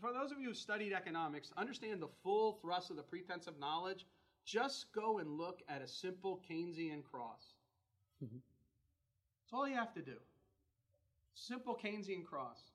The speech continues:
Speaker 1: It told you where it is that you have a deficient aggregate demand. That gave you an unemployment equilibrium. You know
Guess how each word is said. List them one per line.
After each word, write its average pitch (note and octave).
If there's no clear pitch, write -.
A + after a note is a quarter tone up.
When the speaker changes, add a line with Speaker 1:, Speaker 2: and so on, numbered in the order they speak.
Speaker 1:
It D#3+
told A#3
you B3
where G#3
it G3
is G3
that F#3+
you E3+
have F3
a E3
deficient G3
aggregate F#3
demand. D#3+
That D#3+
gave F3
you F3
an D#3+
unemployment F3
equilibrium. D3+
You F#3
know A3